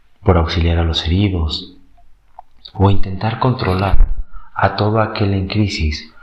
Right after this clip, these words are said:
por la pérdida de algún familiar, por el mismo trauma que los eventos dejó. ¿Habían enfrentado a la última amenaza? Parecía todo solucionado ante un sacrificio obligado.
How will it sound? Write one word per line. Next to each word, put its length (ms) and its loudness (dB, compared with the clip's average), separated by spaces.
por 200 2
la 180 -4
pérdida 480 0
de 60 0
algún 300 0
familiar, 760 -4
por 160 2
el 40 0
mismo 340 -2
trauma 760 -2
que 120 2
los 220 -2
eventos 540 -2
dejó. 560 -6
¿Habían 320 0
enfrentado 640 -2
a 40 -2
la 120 -2
última 560 -2
amenaza? 640 -4
Parecía 360 0
todo 220 0
solucionado 800 0
ante 260 -4
un 140 -4
sacrificio 800 -2
obligado. 720 -2